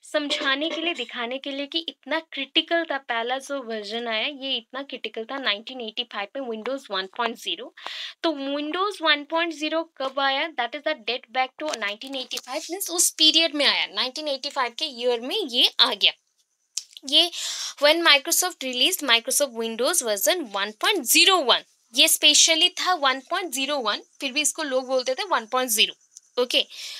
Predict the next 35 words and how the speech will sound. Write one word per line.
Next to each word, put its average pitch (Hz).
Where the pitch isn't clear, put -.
तो 370
इसमें 359
क्या 381
है, 359
normally 311
इसमें 302
okay 294
button 285
था, 285
scroll 254
bar 285
था, 277
अ, 226
graphical 285
user 302
interface 277
था। 320
commonly 415
जो 427
components 339
है 330
ना 415
उसको 320
याद 220
रखना 175
है। -
मैं 294
कुछ 330
कुछ 349
points 285
बोल 247
रही 247
हूँ। 247
Navigation 320
इसमें 302